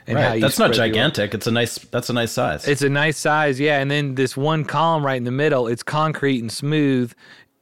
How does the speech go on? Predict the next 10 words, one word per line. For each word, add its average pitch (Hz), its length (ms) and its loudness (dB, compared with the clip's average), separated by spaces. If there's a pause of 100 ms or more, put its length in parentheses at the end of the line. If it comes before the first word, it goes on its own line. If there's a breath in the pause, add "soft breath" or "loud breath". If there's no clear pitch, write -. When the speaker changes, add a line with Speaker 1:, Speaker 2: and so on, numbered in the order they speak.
Speaker 1:
and 123 180 -2
it's 113 160 -6
circular, 131 480 0
so 120 400 0
sound 156 480 -2
will 123 140 0
bounce 131 360 -2
off 127 200 0
of 120 80 -2
that 127 260 0